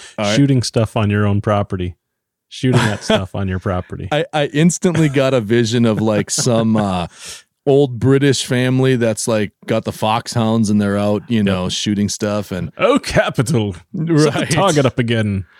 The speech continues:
Speaker 1: Right, right. And then you've got the, uh
Speaker 2: <laughs> Then you've got me growing up.
Speaker 1: Yeah, or, or me,
Speaker 2: Shooting
Speaker 1: you know.
Speaker 2: cans off of a log up in
Speaker 1: I
Speaker 2: the
Speaker 1: was
Speaker 2: iron
Speaker 1: literally
Speaker 2: range.
Speaker 1: shooting
Speaker 2: Yeah.
Speaker 1: in my dad's yard, like, three days ago as we record this over the weekend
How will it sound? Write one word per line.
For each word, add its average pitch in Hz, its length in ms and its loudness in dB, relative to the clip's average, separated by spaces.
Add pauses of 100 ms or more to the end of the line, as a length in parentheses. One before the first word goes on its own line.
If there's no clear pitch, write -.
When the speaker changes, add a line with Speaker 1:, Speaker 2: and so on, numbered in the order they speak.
(140)
Speaker 1:
Right, 123 560 0
right. 120 400 2
And 120 160 2
then 123 140 2
you've 120 200 0
got 117 380 -2
the, 113 220 0
uh 98 380 -2
Speaker 2:
<laughs> 160 40 -6
Then 147 140 0
you've 143 100 0
got 135 160 2
me 131 220 0
growing 120 320 2
up. 113 240 0 (640)
Speaker 1:
Yeah, 156 220 2
or, 135 280 0
or 143 160 0
me, 135 300 2
Speaker 2:
Shooting 117 140 0
Speaker 1:
you 123 60 2
know. 120 120 2
Speaker 2:
cans 123 120 2
off 120 180 0
of 120 80 -4
a 110 80 0
log 117 400 0
up 120 200 -2
in 135 60 -2
Speaker 1:
I 139 60 0
Speaker 2:
the 147 80 2
Speaker 1:
was 147 120 4
Speaker 2:
iron 127 100 2
Speaker 1:
literally 151 380 4
Speaker 2:
range. 127 80 0
Speaker 1:
shooting 131 640 2 (120)
Speaker 2:
Yeah. 90 200 0
Speaker 1:
in 131 180 4
my 123 140 2
dad's 120 420 0
yard, 110 480 2
like, 95 320 -4
three 110 260 -2
days 104 280 2
ago 87 320 -2
as 87 160 -4
we 92 60 -2
record 90 440 -4
this 82 300 -6
over 87 180 -4
the 87 80 -4
weekend 87 560 -2